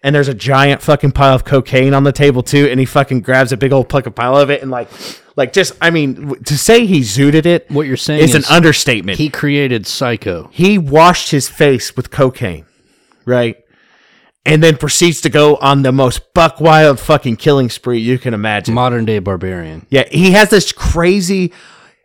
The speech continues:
Speaker 1: uh, he picks this crazy fucking axe up from his buddy's house. <clears throat> Like, this thing is like, it's like a handmade, crazy, weird design axe, and, like, fucks some people. Like, listen, you got it. Mandy is fucking wild, man.
Speaker 2: See, you had me with a solid entrance,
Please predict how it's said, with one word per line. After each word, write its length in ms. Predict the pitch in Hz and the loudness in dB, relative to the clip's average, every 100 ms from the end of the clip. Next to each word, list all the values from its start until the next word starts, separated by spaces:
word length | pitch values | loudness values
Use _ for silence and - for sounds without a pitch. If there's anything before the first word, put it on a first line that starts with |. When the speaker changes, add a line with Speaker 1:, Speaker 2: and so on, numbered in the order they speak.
| _ 139 | _ -2
Speaker 1:
uh, 160 | 131 - 110 101 | 0 -2 -16 -20
he 260 | 127 127 165 | -14 -4 -2
picks 260 | - 214 - | 0 -2 -2
this 140 | 156 | -6
crazy 460 | - - 165 175 170 | -6 -4 -2 -2 -4
fucking 360 | 170 143 127 - | -6 -4 -4 -2
axe 320 | 120 131 131 | -4 -4 -6
up 120 | - | -8
from 220 | - 110 | -6 -6
his 200 | 107 107 | -4 -8
buddy's 400 | - 113 117 113 | -4 -4 -4 -6
house. 400 | - 90 71 - - | -6 -8 -8 -8 -8
<clears throat> 40 | - - - - | -8 -10 -8 -2
Like, 240 | 127 - | -2 -2
this 200 | 147 160 | -2 0
thing 200 | 185 170 | 0 0
is 140 | 147 | -2
like, 180 | 143 120 | -2 -4
it's 100 | 110 | -6
like 100 | 135 | -8
a 60 | 107 | -8
handmade, 800 | - 143 147 139 135 135 135 - _ _ _ _ | -4 -2 -2 -2 -2 -2 -4 -8 _ _ _ _
crazy, 680 | - 147 143 139 139 127 113 | -2 0 0 -2 -2 -2 -4
weird 380 | 92 139 135 | -6 -6 -6
design 400 | 117 120 131 127 117 | -10 -6 -4 -4 -4
axe, 420 | 117 104 - - | -4 -6 -8 -12
and, 340 | 117 113 101 - | -8 -6 -8 -10
like, 300 | 107 104 95 _ _ _ _ - | -10 -10 -12 _ _ _ _ -2
fucks 220 | 147 - | -2 -2
some 120 | 120 | -6
people. 320 | 135 120 117 - | -6 -4 -4 -4
Like, 220 | 113 95 | -8 -6
listen, 320 | 113 120 98 - - _ | -6 -6 -8 -12 -20 _
you 120 | 127 | -2
got 240 | 127 127 120 | 2 2 0
it. 80 | |
Mandy 400 | 101 135 160 143 | 0 2 4 2
is 120 | 117 - | -2 -2
fucking 360 | 123 110 92 | -4 -2 -6
wild, 460 | 92 107 92 85 80 | -4 -2 -2 -4 -6
man. 200 | 95 90 | -4 -2
Speaker 2:
See, 160 | 143 139 | -4 -6
you 280 | 113 117 120 | -6 -4 -4
had 300 | 143 160 156 | -2 -2 -2
me 80 | |
with 160 | 151 131 | -4 -4
a 60 | 117 | -6
solid 420 | - 131 143 127 | -2 -2 0 -2
entrance, 560 | 120 - 117 107 - | -4 -6 -8 -8 -16